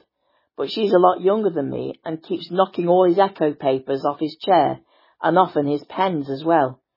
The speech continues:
It keeps him on his toes. So happy fortieth anniversary of working on Echo, Daddy, and I hope this is the first of many columns.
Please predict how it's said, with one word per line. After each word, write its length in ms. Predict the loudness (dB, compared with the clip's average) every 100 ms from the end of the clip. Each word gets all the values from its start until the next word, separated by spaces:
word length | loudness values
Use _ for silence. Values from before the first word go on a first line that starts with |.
| _ _ -10
It 200 | -10 0
keeps 280 | 0 0
him 160 | -2 -2
on 100 | 0
his 160 | -2 -4
toes. 580 | 0 0 0 -6 -18 _ _ _ _ _ _ _ _ _
So 240 | 2 2
happy 400 | 4 2 0 -6 -2
fortieth 400 | 2 2 0 0
anniversary 720 | 0 0 2 0 0 -2 -2
of 100 | 0
working 360 | 4 4 2 0
on 140 | 0
Echo, 360 | 0 -4 -6 -4
Daddy, 460 | -2 -2 -4 -8 _ _ _ _ -4
and 140 | 2
I 120 | 4
hope 280 | 4 2 2
this 200 | -4 -6
is 100 | -6
the 120 | -4 0
first 360 | 2 2 -2
of 80 | -6
many 260 | -2 -2 -2
columns. 580 | 0 2 0 -4 -12